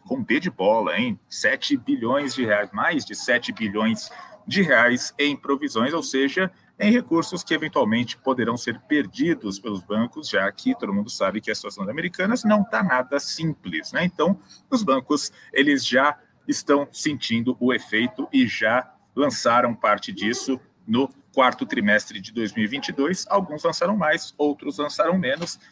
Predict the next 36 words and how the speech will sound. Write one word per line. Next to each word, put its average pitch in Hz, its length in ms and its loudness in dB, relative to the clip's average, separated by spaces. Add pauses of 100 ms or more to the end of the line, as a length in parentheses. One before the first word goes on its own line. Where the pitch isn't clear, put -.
(140)
e 190 140 4
é 143 180 4 (140)
exatamente 139 720 2
sobre 147 420 2
isso 123 400 2
que 139 380 4
eu 135 120 0
quero 110 360 0
falar 101 440 0
com 113 220 -8
o 110 60 -6
Vini. 117 320 -4
Vini 98 220 0
é - 20 2
um - 20 2
especialista 113 720 -2
aqui 123 160 -6
no 107 80 -4
setor 92 460 -2
financeiro, 107 460 -2
no 113 80 -4
setor - 280 -8
bancário, 196 540 2 (280)
e 262 80 4
o 247 40 2
Vini 233 160 2
acompanhou 202 680 -2
mais 98 200 -6
de - 80 -14
perto 123 500 0
ali, 135 280 -4
né, 123 120 -8
como 170 220 -6
é 190 80 -2
que 196 120 -12
foi 180 380 -2